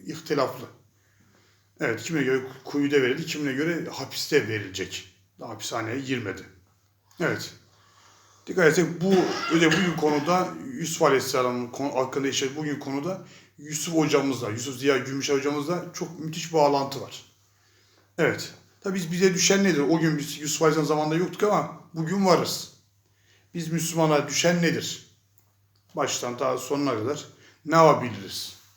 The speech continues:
İslam için, hocamız için. Değil mi? Sonuçta bir, bir alim, bizde hakkı var. Elli yıldır ümmetin evlatlarını okutup düzeltmeye çalışan biri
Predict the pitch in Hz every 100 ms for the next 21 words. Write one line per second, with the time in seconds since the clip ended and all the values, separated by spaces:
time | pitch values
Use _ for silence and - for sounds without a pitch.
0 | _ - - - 123 117 - 107 117 113
1 | 117 113 110 - 107 - - _ - -
2 | - - 190 147 139 135 127 147 147 143
3 | 139 139 131 104 117 123 131 123 - 139
4 | 127 110 - - _ _ - 135 135 131
5 | 123 131 131 131 127 127 127 127 127 131
6 | 127 117 - 131 131 131 127 120 117 127
7 | 123 147 131 147 165